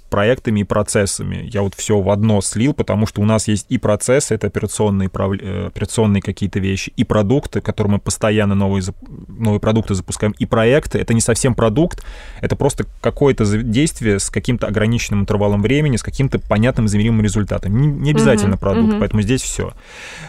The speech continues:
Speaker 1: Маркетинг, то, чему я учился, на самом деле сейчас мне очень сильно помогает, потому что я достаточно хорошо разбираюсь в этих вопросах, я понимаю, как, э, сформулировать стратегию коммуникационную,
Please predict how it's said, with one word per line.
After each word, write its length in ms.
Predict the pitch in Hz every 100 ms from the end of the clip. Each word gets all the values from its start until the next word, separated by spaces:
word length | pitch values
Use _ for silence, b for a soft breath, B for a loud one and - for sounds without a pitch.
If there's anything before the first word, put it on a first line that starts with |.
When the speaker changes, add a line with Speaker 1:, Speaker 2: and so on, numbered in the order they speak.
| B
Speaker 1:
Маркетинг, 640 | - 127 156 - 185 - - -
то, 100 | 113
чему 220 | 110 110
я 120 | 104 107
учился, 440 | - 143 156 -
на 80 | 98
самом 200 | 117 120
деле 160 | 117
сейчас 300 | 107 - 113
мне 60 | 113
очень 140 | 104 107
сильно 220 | 120 113
помогает, 500 | 107 107 117 120 92
потому 280 | - 101 104
что 160 | -
я 540 | 98 101 107 110 104 92
достаточно 380 | - 113 - 107
хорошо 320 | - - 123
разбираюсь 520 | 98 95 107 135 135
в 40 |
этих 180 | 104 -
вопросах, 460 | 101 - 104 - -
я 100 | 98
понимаю, 540 | 104 98 101 117 117
как, 320 | - 101 - -
э, 220 | 95 92 -
сформулировать 560 | - - 101 101 120 101
стратегию 480 | - 101 120 127 120
коммуникационную, 960 | 110 104 101 - - 98 101 98 98